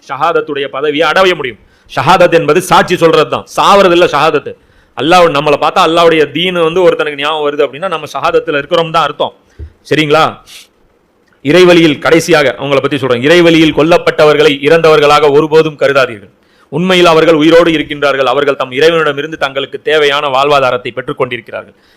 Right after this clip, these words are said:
நூத்தி முப்பத்தெட்டுல இருந்து நூத்தி அறுபத்தொன்பது வரைக்குமான வசனங்கள் இன்னும் ஃபுல்லா இருக்கு, அதை நான் படிக்கல, நிறைய ஸ்கிப் பண்ணிட்டேன், ஏன்னா நேரம் ஆயிடுச்சு. போதும்.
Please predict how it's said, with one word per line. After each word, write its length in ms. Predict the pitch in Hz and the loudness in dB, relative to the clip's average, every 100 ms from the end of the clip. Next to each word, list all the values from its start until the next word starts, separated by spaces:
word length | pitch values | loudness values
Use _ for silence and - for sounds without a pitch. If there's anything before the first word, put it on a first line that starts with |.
| _ | _
நூத்தி 240 | 123 139 135 | -8 -6 -6
முப்பத்தெட்டுல 540 | 127 143 135 120 139 | -4 -2 -2 -4 -2
இருந்து 180 | 131 151 | -2 -4
நூத்தி 200 | 135 139 | -4 -2
அறுபத்தொன்பது 600 | 123 135 127 120 123 120 | -2 -2 -6 -4 -2 -2
வரைக்குமான 400 | 120 120 117 151 | -2 -6 -8 -8
வசனங்கள் 360 | 131 143 127 107 | -10 -10 -10 -10
இன்னும் 200 | 139 139 | -12 -6
ஃபுல்லா 140 | 147 | -4
இருக்கு, 180 | 147 147 | -2 -2
அதை 120 | 143 | -4
நான் 0 | |
படிக்கல, 300 | 123 143 139 131 _ _ | -4 -4 -4 -6 _ _
நிறைய 240 | - 127 127 | -4 -4 -2
ஸ்கிப் 180 | 123 - | -4 -2
பண்ணிட்டேன், 320 | 135 117 143 _ _ | -2 -4 -8 _ _
ஏன்னா 140 | - 123 | -10 -6
நேரம் 240 | 127 143 | -4 -2
ஆயிடுச்சு. 300 | 123 113 107 127 | -2 -4 -6 -6
போதும். 320 | 135 123 101 | -2 -2 -6